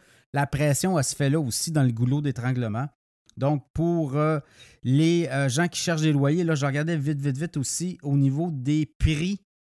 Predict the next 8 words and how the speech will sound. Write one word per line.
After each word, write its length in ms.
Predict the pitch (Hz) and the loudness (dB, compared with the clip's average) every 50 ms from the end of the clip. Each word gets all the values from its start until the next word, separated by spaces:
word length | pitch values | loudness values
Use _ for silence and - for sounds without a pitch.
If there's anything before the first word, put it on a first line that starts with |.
| _ _ _ _ _ - _ - | _ _ _ _ _ -20 _ -14
des, 460 | 110 110 117 151 156 165 165 160 - - | -10 -4 -2 0 2 2 0 -2 -4 -6
euh, 260 | 135 135 131 131 131 127 | -6 -4 -4 -2 -2 -2
loyers 460 | 127 131 139 151 147 135 143 180 185 | -2 0 0 2 2 2 0 0 0
dans 180 | 151 143 143 | 0 0 2
la 120 | 147 147 147 | 2 0 0
région 360 | 143 147 143 135 143 170 185 | 2 2 2 2 2 0 0
de 60 | 160 | 0
Québec. 400 | - - 147 131 147 175 180 _ | -2 -2 0 0 0 -2 -2 _